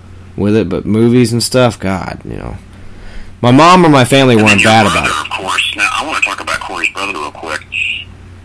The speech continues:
Speaker 2: When that movie was out, he saw it at the theater, and he saw it in his Garth Brooks tour shirt with his cowboy hat and his fucking cowboy boots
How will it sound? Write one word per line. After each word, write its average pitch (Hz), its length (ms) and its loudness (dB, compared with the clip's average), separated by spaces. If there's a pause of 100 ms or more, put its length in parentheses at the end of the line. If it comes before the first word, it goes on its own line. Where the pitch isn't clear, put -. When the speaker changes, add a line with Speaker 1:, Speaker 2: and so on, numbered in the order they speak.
Speaker 2:
When - 160 0
that 113 180 0
movie - 300 -2
was - 200 -8
out, 78 200 -4
he - 140 2
saw 87 280 -4
it 78 60 -6
at - 60 -14
the 92 60 -14 (100)
theater, - 260 0 (160)
and 87 80 0
he 85 80 0 (120)
saw 95 180 -6
it 85 60 -2
in 80 80 -2
his - 120 -8
Garth - 340 -6
Brooks - 340 -6
tour - 180 -8
shirt 82 440 -4
with 76 100 -10
his - 120 -6
cowboy 110 480 -4
hat 90 420 -4 (600)
and - 160 -8
his - 180 -8
fucking - 300 -8
cowboy - 420 -6
boots - 540 -10